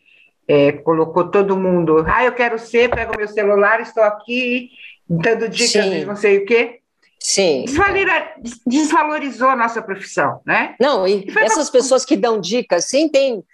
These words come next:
Speaker 2: cinco milhões de seguidores. <laughs> A gente não é ninguém. Eu entrei numa festa
Speaker 1: Impressionante,
Speaker 2: outro
Speaker 1: né?
Speaker 2: dia. Antes
Speaker 1: É.
Speaker 2: da pandemia, eu fui num evento, é, e, e aí eu cheguei, e tava assim, aquele buchicho, um monte de gente. Então eu falei, "Quem é?"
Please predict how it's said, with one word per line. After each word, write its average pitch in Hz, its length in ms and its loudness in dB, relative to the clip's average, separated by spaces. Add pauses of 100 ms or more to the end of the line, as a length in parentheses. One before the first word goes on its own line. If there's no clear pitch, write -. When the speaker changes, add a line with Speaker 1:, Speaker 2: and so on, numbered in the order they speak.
Speaker 2:
cinco 285 300 2
milhões 226 420 2
de 196 60 -6
seguidores. 214 720 0
<laughs> - 480 -2
A 349 80 0
gente - 340 -6
não 302 100 0
é 320 60 2
ninguém. 311 460 0 (1200)
Eu 359 140 4
entrei 427 200 2
numa - 180 2
festa - 140 -6
Speaker 1:
Impressionante, 285 380 2
Speaker 2:
outro 254 140 -2
Speaker 1:
né? 269 140 2
Speaker 2:
dia. 190 260 0 (540)
Antes 226 220 0
Speaker 1:
É. 196 60 0
Speaker 2:
da 180 100 0
pandemia, 214 440 2
eu 240 60 2
fui 247 160 -4
num 226 160 -2
evento, 180 840 -2 (280)
é, 175 600 6
e, 220 380 4
e 233 100 4
aí 247 160 2
eu 320 80 2
cheguei, 247 800 0 (400)
e - 60 -20
tava 320 180 0
assim, 302 400 2
aquele 262 220 2
buchicho, 226 760 -2
um 233 60 -4
monte 277 160 -4
de 208 80 -6
gente. 233 340 0
Então 277 120 -2
eu - 20 -2
falei, 285 200 -6
"Quem 392 380 4
é?" 123 280 2